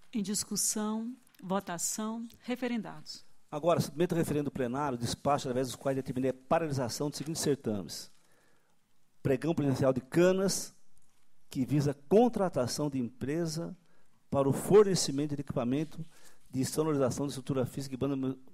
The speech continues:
Speaker 2: musicais para a realização do Carnaval dois mil e quinze. Dois, pregão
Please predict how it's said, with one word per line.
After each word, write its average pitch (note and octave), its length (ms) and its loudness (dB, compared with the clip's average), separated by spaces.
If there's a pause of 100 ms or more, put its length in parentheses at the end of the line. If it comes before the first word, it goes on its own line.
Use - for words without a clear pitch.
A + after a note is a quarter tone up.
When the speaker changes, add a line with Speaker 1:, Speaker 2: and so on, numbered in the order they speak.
Speaker 2:
musicais B2 720 -2 (840)
para B2+ 80 -2
a B2+ 80 2
realização B2 240 0
do - 20 -10
Carnaval B2 320 0
dois B2+ 140 0
mil C3 80 -2
e - 20 -10
quinze. F#2 460 -12 (260)
Dois, D3 500 4 (400)
pregão E3+ 600 4